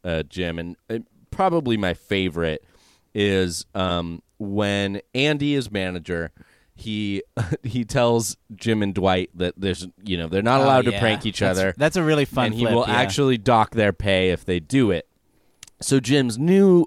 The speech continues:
Speaker 1: motive is to get Dwight to prank him so that his pay will get docked.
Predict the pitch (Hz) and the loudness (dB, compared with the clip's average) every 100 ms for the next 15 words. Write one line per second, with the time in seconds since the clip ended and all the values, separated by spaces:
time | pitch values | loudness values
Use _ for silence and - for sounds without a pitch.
0 | - 127 113 107 107 101 98 - 98 85 | 0 -2 2 2 2 0 -2 -6 -10 -4
1 | 113 117 92 101 98 92 - - 107 95 | -2 -2 -4 -2 -2 -4 -10 -6 -4 -4
2 | - 92 82 - 85 85 87 80 - - | -4 -6 -6 -8 -8 -6 -8 -8 -8 -2
3 | 104 90 80 76 73 80 71 71 | 0 0 -2 -6 -10 -10 -10 -10